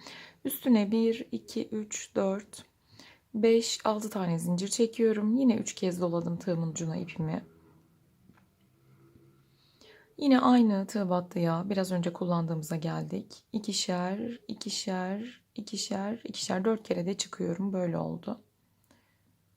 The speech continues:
Bu kısmını yaptıktan sonra üstüne bir, iki, üç, dört, beş zincir çektim. Örneğimin ters yönünü dönüyorum.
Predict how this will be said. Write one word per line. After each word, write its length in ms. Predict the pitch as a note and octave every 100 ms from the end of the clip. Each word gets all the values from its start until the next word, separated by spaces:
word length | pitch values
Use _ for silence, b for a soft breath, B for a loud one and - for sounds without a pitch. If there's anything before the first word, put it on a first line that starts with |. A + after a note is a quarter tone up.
| _ _ _ _ _ b b _
Bu 120 | E4+
kısmını 340 | E4+ E4 A#3+ A#3
yaptıktan 480 | A3+ A#3 - A3+
sonra 300 | A3 - F#3
üstüne 520 | F#3+ G#3+ - F#3+ F3 F3+
bir, 360 | G#3+ G3 F#3 -
iki, 360 | G3+ - G#3
üç, 460 | G#3 G3+ - - -
dört, 380 | G3 G3+ - -
beş 180 | G#3
zincir 280 | G#3 F#3 F3
çektim. 560 | E3+ F3 E3+ - G3+ A#3+ _
Örneğimin 420 | A3+ G#3+ F#3+ E3 E3
ters 320 | F#3 F#3+ -
yönünü 260 | G#3+ G#3
dönüyorum. 500 | G3+ G3+ G3 F#3+ G3